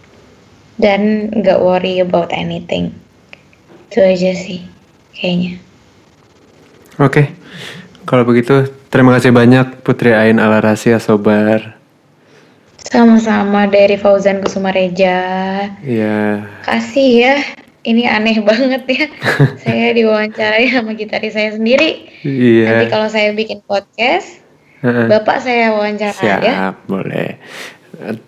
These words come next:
Speaker 2: eh, kamu enak wawancara aku mau, eh, apa,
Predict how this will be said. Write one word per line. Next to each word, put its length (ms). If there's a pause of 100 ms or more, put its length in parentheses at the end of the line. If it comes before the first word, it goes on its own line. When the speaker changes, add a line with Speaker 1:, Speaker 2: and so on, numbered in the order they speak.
Speaker 2:
eh, 220
kamu 320
enak 180
wawancara 480
aku 80
mau, 320
eh, 480
apa, 160